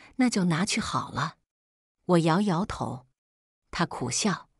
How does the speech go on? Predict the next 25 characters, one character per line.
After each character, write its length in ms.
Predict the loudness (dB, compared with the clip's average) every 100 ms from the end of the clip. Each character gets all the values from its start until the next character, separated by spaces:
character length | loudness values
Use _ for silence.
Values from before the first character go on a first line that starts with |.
| _ -20 -4 4
：“那 160 | 6
我 120 | 6
所 240 | 4 2 2
做 200 | 2 2
的 100 | 2
这 140 | 2
一 160 | 2 0
切 380 | 0 2 0 0 _ _
不 120 | 0
都 140 | 2 2
白 260 | 2 0
费 280 | -2 -2 -2
了 220 | -4 -8 _ _ _ _ _ _ _
？”“什 200 | 2 4
么 100 | 6
意 200 | 6 4
思 280 | 2 -4 -6 _ _ _ _ _ _ _
？”“顾 200 | 2 4
亚， 300 | 4 2 -2 _ _ _ -14 0
我 120 | 0
讨 240 | 2 0
厌 220 | 4 2 2
死 200 | 2 2
你 180 | 2
了！ 240 | 0 -4